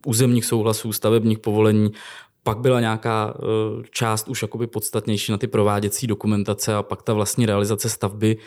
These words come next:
kdy během ní se dělal třeba interiér a muselo se, když to řeknu, ještě tu stavbu jako jistým způsobem pokud možno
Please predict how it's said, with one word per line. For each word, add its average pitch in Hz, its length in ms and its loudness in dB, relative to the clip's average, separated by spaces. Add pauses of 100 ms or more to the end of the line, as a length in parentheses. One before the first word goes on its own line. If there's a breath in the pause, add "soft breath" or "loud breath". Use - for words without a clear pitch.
(580 loud breath)
kdy 131 200 4
během 131 420 4
ní 113 200 4
se 117 180 -2
dělal 113 240 0
třeba 123 260 -2
interiér 107 540 2
a 113 60 0
muselo 104 320 -2
se, 113 260 2
když 113 260 -6
to 113 100 -2
řeknu, 110 460 -2 (140)
ještě - 280 -4
tu 123 140 -6
stavbu 117 680 -2
jako 110 220 -6
jistým 117 280 -2
způsobem 113 480 -4
pokud 117 360 -10
možno 113 500 0